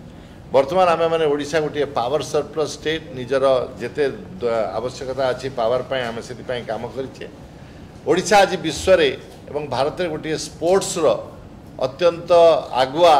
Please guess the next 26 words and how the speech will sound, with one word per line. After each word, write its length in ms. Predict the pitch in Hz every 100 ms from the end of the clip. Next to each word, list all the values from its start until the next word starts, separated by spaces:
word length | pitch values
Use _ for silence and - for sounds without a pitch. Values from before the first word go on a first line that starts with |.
| 113 -
କ୍ଷେତ୍ର 320 | 147 - 160
ବୋଲି 220 | 143 143
ଜଣାଯାଇଛି। 560 | 123 123 135 147 147 175
ଆପଣମାନେ 400 | 147 135 131 127 110
ହକିର 320 | 110 - 139 117
ଯୋଡ଼ିଏ 240 | 123 127
ୱାର୍ଲଡ 240 | 117 123 -
କପ୍ 160 | 139 -
ହେଇସାରିଛି, 420 | 135 139 131 123
ଆପଣମାନେ 380 | 135 135 135 135 131
ଜାଣିଛନ୍ତି। 520 | 131 127 151 147 160 - - - - - 101
ୱାର୍ଲଡ 260 | 147 180 180
କପ୍ 160 | 180 143
ଜରିଆରେ 440 | 160 160 143 117 101 - - - - -
ବିଶ୍ୱରେ 420 | 143 135 190 196 170
ଲୋକମାନେ 440 | 156 165 170 170 156
ଆଜି 280 | 151 147 123 - - - -
ରାଉରକେଲା 600 | 107 127 147 - 170 160
ହଉ 120 | 151 165
ବା 100 | 156
ଭୁବନେଶ୍ୱର 560 | 117 127 147 139 170 156
ହଉ 160 | 147 170
ବା 120 | 156
ଆମର 200 | 139 143 131
ଷ୍ଟାଡିୟମ୍ 460 | - 123 139 143
ହଉ, 100 | 160